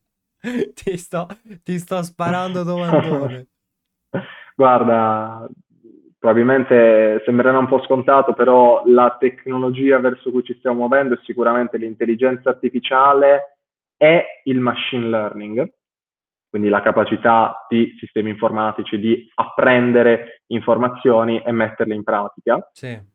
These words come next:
Speaker 2: Ehm, secondo me è un trend sempre più in crescita perché può essere applicato davvero a qualsiasi settore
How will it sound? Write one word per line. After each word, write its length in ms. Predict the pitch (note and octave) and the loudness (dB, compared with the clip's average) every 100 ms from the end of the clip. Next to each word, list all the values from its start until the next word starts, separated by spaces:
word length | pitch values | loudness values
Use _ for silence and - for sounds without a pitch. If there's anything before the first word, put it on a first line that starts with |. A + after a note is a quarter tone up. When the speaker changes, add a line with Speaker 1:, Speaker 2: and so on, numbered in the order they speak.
| _ | _
Speaker 2:
Ehm, 720 | - C3 A#2+ A#2 A#2 A#2 A2+ A2 | 0 4 4 4 0 -4 -6 -2
secondo 320 | C#3 C#3 D3 | 2 2 2
me 340 | E3 E3+ C#3+ - | 2 2 0 0
è 140 | C3+ | 0
un 220 | C3+ C3 | 0 0
trend 420 | C#3 C#3 C3 B2 | 0 0 0 -2
sempre 300 | A#2+ C#3 C3 | -2 -4 -2
più 120 | B2 B2 | -4 -4
in 100 | A#2+ | -4
crescita 840 | - A2+ - - A#2+ B2+ C#3 - | 0 -2 -2 -14 -2 2 2 0
perché 300 | - A#2+ B2+ | -4 0 -2
può 140 | B2 B2 | 0 -2
essere 240 | B2 B2+ | 2 2
applicato 520 | B2 B2+ C3 B2 A#2 | 2 0 2 2 2
davvero 360 | A#2+ A#2 A#2+ A#2 | 0 0 2 0
a 40 | |
qualsiasi 400 | A2+ A2 A#2 _ | -2 -6 -8 _
settore 580 | G#2+ G#2+ B2 G#2+ G#2 - | -18 -8 -4 -4 -4 -10